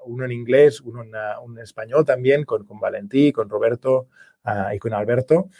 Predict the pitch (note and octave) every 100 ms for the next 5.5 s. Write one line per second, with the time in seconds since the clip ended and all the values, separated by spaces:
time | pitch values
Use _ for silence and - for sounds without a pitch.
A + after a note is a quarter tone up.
0 | - - _ _ - D3+ D3 C#3+ C#3 C#3
1 | C3+ C3 B2+ B2+ B2+ A#2+ B2+ C3 A#2+ B2+
2 | C3 C3 B2 B2+ D3+ C3+ A#2+ C#3 A#2+ G#3
3 | C3+ A#2 A2 B2+ C3 B2 B2 D3 C#3 A#2
4 | A#2+ B2+ B2+ B2+ A#2+ C#3 G3+ G3+ _ _
5 | _ _ C3+ C3+ C#3